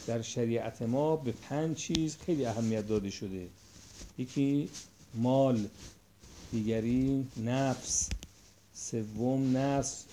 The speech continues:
چهارم عقل، پنجم دین. یعنی مال به عنوان یکی از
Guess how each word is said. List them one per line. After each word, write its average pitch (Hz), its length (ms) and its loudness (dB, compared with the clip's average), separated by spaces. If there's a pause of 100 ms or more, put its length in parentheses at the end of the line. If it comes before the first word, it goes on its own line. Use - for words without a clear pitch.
چهارم 120 640 0 (120)
عقل، 135 420 0 (200)
پنجم 117 460 0
دین. 131 500 4 (540)
یعنی 120 120 4
مال 131 320 6
به 131 80 4
عنوان 120 280 4
یکی 151 200 0
از 151 260 2